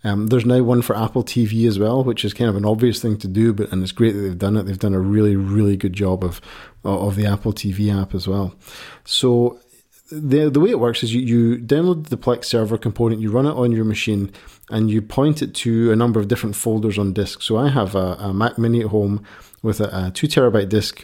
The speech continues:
or a U-, just a U S B disk, U S B two, it doesn't have to be more than that. And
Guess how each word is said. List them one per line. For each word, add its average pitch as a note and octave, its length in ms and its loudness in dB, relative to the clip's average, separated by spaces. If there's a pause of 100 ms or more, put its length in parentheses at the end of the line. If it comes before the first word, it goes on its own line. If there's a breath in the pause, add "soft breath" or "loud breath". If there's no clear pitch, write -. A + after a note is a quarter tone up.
or G#2+ 200 -10
a A#2 40 -2
U-, B2+ 220 4
just C#3+ 220 -4
a C3+ 40 2
U A#2+ 160 4
S G#2 80 0
B G#2 160 0
disk, G2 320 -2
U A2 80 2
S G2 60 2
B G2 160 -4
two, G2 240 -2
it - 20 0
doesn't G2 200 -2
have F#2+ 180 -2
to - 80 -8
be G2 80 0
more F#2 160 0
than F2+ 120 0
that. E2 220 -4 (580 loud breath)
And F#2+ 560 0